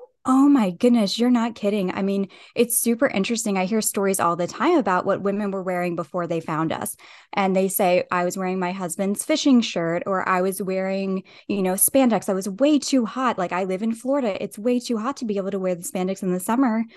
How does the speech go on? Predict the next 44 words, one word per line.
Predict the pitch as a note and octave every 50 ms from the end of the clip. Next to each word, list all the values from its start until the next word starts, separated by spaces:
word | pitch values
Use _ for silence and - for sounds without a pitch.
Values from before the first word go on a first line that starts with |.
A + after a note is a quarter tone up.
| - - - _
So | - - C4
I | - A#3 A#3+
just | A#3+ C4+ B3 - -
wasn't | A3+ A3+ A3 B3 A#3 - - - - _
going | - A3 G#3+ A3+ A3+ G#3+
outside. | G#3 G#3 - - - - A3+ C#4 D4 G3 -
I | - F#3+ F#3
wasn't | F#3+ G3 F#3+ G3+ G3 F#3
hiking. | - B3 C4+ C4+ - C#4 C#4+ C#4 C#4 -
I | F#3+ F3+
wasn't | F3+ F#3 F#3 F3+ G3 F#3 F3 -
biking. | B3 C4+ C4 - C#4 B3+
I | B3 F#3
wasn't | F#3 F#3+ F3+ F#3 E3+
kayaking. | - - B3 B3+ B3+ A#3+ B3 B3+ A#3 A#3 -
I | G#3 G#3
wasn't | G3 G#3 G#3 B3+ B3 A3+ G#3
doing | - G#3 G#3 G#3 - -
any | G3 G3 G3+ A3 G#3+
of | G3 F3+
the | F#3+ F3
things | - G#3+ A3 A#3+ G#3 G3 G3 G3 F#3 - - - - - _ _ _ _ _ -
I | G#3 G#3
love | G#3 F#3 F3+ F3+ F3 -
to | - G3+
do. | D#3 - A#3 D#4+ E4 A#3+ E3+ D#3+ - -
And | - G#3 G#3 G#3 G3 F#3+ F#3+ F3 - _ - - _ _ _ _ -
that | F#3+ F#3 C#4 - -
for | - A#3
me | G#3 G3 G3 F#3+
was | F#3 F3+ F3 E3+ E3 - - -
a, | G3+ F#3 F3+ F3 F3 E3+
I | - - G3 F#3+
was | F3+ F3+ F#3+
like, | F3 -
"No, | G3 F#3+ F#3 F3+ F3+ - -
we | F#3 G3+ G3+
have | G3+ G3+ G3+ F#3+ F3+ - -
to | F3+
change | - - F#3 E3+ E3+ E3 D#3
that," | - E3 D#3+ E3 -
because | F#3+ F#3 - G3 G3 F#3 F3+ F3+ F3 - - - - - - _
you | A3 A3 A3
shouldn't | G#3+ - - B3 A#3+ A#3 A#3+ A#3 A#3 - -